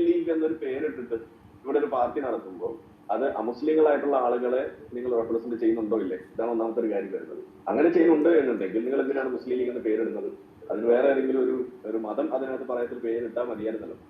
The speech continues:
അപ്പൊ ഒരു കാര്യം വ്യക്തമാണ്, മുസ്ലിം ഐഡന്റിറ്റി അത് വെച്ചുകൊണ്ട് അതിനെ മുൻനിർത്തിയിട്ടുള്ള പൊളിറ്റിക്സ് തന്നെയാണ് നിങ്ങളുടെ ലക്ഷ്യം. പക്ഷേ അതിനോടൊപ്പം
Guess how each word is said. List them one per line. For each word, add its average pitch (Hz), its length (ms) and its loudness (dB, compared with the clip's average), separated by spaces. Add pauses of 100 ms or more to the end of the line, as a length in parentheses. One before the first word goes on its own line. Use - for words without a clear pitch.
(200)
അപ്പൊ 190 180 4
ഒരു 151 140 6
കാര്യം 120 240 0
വ്യക്തമാണ്, 95 400 -10 (120)
മുസ്ലിം 135 320 -4 (280)
ഐഡന്റിറ്റി 117 500 0
അത് 110 140 0
വെച്ചുകൊണ്ട് 95 380 -4 (140)
അതിനെ 139 240 2 (120)
മുൻനിർത്തിയിട്ടുള്ള 135 880 0
പൊളിറ്റിക്സ് 123 440 -6
തന്നെയാണ് 120 380 -6
നിങ്ങളുടെ 113 280 -8
ലക്ഷ്യം. 117 280 -2 (420)
പക്ഷേ 135 280 2 (100)
അതിനോടൊപ്പം 143 440 0